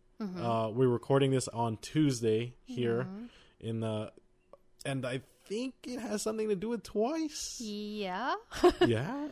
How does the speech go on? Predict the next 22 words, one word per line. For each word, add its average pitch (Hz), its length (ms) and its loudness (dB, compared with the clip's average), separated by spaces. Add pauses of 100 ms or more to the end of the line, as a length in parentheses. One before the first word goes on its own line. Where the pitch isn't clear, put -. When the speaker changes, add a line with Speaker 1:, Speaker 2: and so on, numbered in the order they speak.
(140)
Speaker 2:
Uh, 151 460 0
yes, 143 280 4
a 117 100 -6
fifth - 540 2
world 127 420 4
tour 101 420 0 (600)
has 104 280 -2
been 120 360 4
announced. 131 640 -2
Speaker 1:
Mm-hmm. 185 320 -8 (120)
Speaker 2:
The 117 100 2
Ready 160 360 6
to 175 140 -2
Be 165 460 0 (240)
fifth 151 340 0
world 135 320 4
tour 131 240 2
for 117 200 -2
Twice. 117 600 -2
Speaker 1:
Ready 311 380 2
to 294 140 0
be 311 500 4